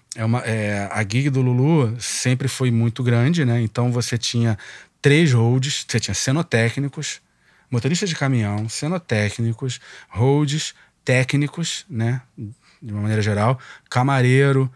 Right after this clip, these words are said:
produtor executivo, produtor técnico, banda e empresário, né? Assim. E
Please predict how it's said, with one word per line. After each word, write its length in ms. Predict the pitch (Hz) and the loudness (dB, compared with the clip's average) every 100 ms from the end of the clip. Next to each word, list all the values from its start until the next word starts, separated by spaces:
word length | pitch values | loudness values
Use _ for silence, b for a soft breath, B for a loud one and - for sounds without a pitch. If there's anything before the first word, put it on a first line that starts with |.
| B _ | B _
produtor 400 | 117 123 110 139 | -2 0 2 2
executivo, 540 | 123 135 120 - 123 | 2 -2 -4 -2 -2
produtor 420 | 110 117 107 147 139 | 0 -2 0 0 0
técnico, 640 | - 120 131 139 131 - | 4 4 4 2 0 -2
banda 680 | 104 123 131 151 151 165 170 b b b 127 | 2 4 6 6 6 4 2 b b b -2
e 60 | |
empresário, 580 | 123 131 135 110 87 92 - | 0 2 2 0 -2 -8 -8
né? 200 | 107 110 - | -4 -4 -6
Assim. 280 | 95 - 95 - B B B B _ _ | -14 -14 -16 -20 B B B B _ _
E 360 | - 123 131 | -2 2 2